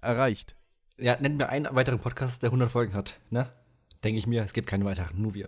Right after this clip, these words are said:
Speaker 2: Dankeschön.
Speaker 1: Ja,
Speaker 2: Dankeschön.
Speaker 1: natürlich gar keinen einzigen, ganz klar.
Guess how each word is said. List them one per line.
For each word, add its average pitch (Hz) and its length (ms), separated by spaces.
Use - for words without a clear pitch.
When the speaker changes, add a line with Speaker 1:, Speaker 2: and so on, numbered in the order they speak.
Speaker 2:
Dankeschön. 90 320
Speaker 1:
Ja, 95 160
Speaker 2:
Dankeschön. 120 260
Speaker 1:
natürlich 101 160
gar 101 160
keinen 92 380
einzigen, - 480
ganz - 260
klar. - 320